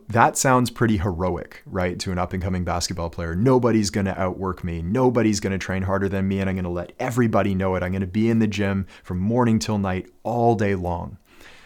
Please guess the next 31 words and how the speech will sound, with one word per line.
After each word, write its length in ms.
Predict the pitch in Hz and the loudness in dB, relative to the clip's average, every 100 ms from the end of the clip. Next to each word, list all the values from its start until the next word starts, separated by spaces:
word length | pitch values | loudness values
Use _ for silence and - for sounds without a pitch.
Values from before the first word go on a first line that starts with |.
| - - - - - | -20 -20 -20 -20 -8
Well, 500 | 104 110 90 117 139 - _ _ | -2 0 0 -4 -8 -12 _ _
how 260 | - - 113 | -16 -4 0
did 140 | 131 | 2
that 160 | 113 107 | 0 -2
work 240 | 104 92 | -4 -6
out? 180 | 90 - 131 - _ _ _ _ _ _ - 80 | -8 -12 -16 -20 _ _ _ _ _ _ -14 -8
<laughs> 280 | - 92 - - - - - - | -6 -6 -8 -20 -20 -20 -20 -6
Kobe 240 | 110 98 | -2 2
had 120 | 95 | 0
a 40 | 90 | 0
great 260 | 92 95 | -2 -4
career. 400 | - 95 92 107 | -4 -2 0 0
He 100 | 104 | -2
built 320 | 82 87 87 - | -2 -4 -4 -6
an 120 | 85 | -6
incredible 520 | 85 82 95 95 95 | -6 -4 -4 -2 -4
skill 260 | - 92 90 | -4 -4 -4
set, 320 | - 98 95 | -2 -4 -4
I 100 | 85 | -6
think 220 | 85 90 | -6 -6
the 80 | 85 | -6
best 240 | 78 87 | -6 -2
skill 240 | - 92 87 | -2 -2 -4
set 340 | - 87 90 | -4 -6 -6
in 220 | 95 85 | -6 -6
N 160 | 85 90 | -4 -4
B 140 | 87 | -4
A 60 | 85 | -6
history, 460 | - 98 - 101 104 | -6 -6 -4 -4 -4
personally. 640 | 101 98 110 110 127 143 - - - - _ _ - | -4 -6 -4 -4 -6 -10 -16 -20 -20 -20 _ _ -8
However, 720 | 90 101 120 87 87 139 | 0 4 4 2 -2 -4